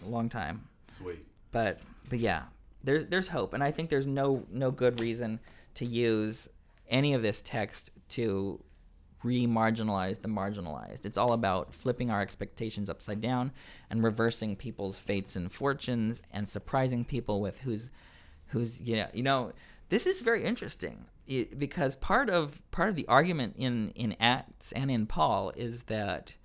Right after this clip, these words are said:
Speaker 1: um, the Jews, and we shouldn't use this anti-Semitically, right?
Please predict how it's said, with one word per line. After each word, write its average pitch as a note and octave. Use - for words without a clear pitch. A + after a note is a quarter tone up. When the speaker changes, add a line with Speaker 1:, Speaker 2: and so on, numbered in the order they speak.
Speaker 1:
um, F#2+
the B2
Jews, B2
and C#3
we E3+
shouldn't G#3+
use D3
this B2+
anti-Semitically, A2
right? F2